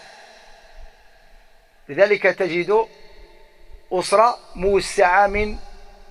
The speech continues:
عدد كبير من الأفراد، سببه الزواج. سيدنا آدم عليه السلام وأمنا حواء اثنان. الآن شحال عنده من ذرية سيدنا آدم؟ شحال عنده من ولد؟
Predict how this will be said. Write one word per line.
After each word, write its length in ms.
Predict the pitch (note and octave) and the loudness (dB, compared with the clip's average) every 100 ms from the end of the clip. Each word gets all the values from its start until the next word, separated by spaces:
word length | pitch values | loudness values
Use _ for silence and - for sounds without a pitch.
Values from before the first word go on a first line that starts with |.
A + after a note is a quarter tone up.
| - - - - - | -20 -20 -20 -20 -6
عدد 380 | C#3+ F3 F#3 F3+ | 0 2 2 -4
كبير 480 | F3 F3+ F3+ G#3+ G3 | -2 -2 2 0 0
من 120 | F#3+ | -4
الأفراد، 520 | F#3 - - C3+ A2+ - _ _ _ _ _ - - _ _ _ _ _ | -4 -4 -4 -4 -6 -12 _ _ _ _ _ -20 -20 _ _ _ _ _
سببه 600 | - E3+ F#3+ F3+ F3+ G#3 | 0 2 2 0 -2 -4
الزواج. 720 | G3 F3+ G#3 E3+ C3+ B2 - - _ _ _ _ _ _ _ _ | -2 2 2 2 -4 -10 -20 -20 _ _ _ _ _ _ _ _
سيدنا 580 | - F#3+ F#3+ G3 F#3+ F3+ | -8 -4 -2 -2 2 2
آدم 200 | F3 E3+ | 2 0
عليه 240 | E3+ E3 | 0 -2
السلام 460 | C#3+ - C#3+ A#2+ - _ _ _ - | -6 -6 -6 -6 -16 _ _ _ -6
وأمنا 500 | D#3 F#3 F3 E3+ D#3+ | -6 -4 -4 0 0
حواء 400 | - D3 A#2+ - - | 0 -6 -10 -16 -14
اثنان. 440 | - A3+ C4 A3 - _ _ _ _ _ _ _ _ _ _ _ _ _ _ _ - | -12 0 2 2 0 _ _ _ _ _ _ _ _ _ _ _ _ _ _ _ -8
الآن 320 | E3 F#3+ F3+ | -2 -2 -2
شحال 260 | - A3 G#3+ | -2 0 0
عنده 220 | F#3 F3+ | -2 -6
من 120 | D#3+ | -4
ذرية 380 | D3+ C#3+ B2+ A2+ - | -4 -4 -6 -14 -16
سيدنا 400 | D3+ C#3+ - - | -12 -8 -10 -10
آدم؟ 140 | - - - - | -14 -16 -12 -8
شحال 160 | F3+ | -4
عنده 200 | G#3 F#3+ | -4 -4
من 120 | F#3 E3 | -6 -6
ولد؟ 240 | C#3 | -8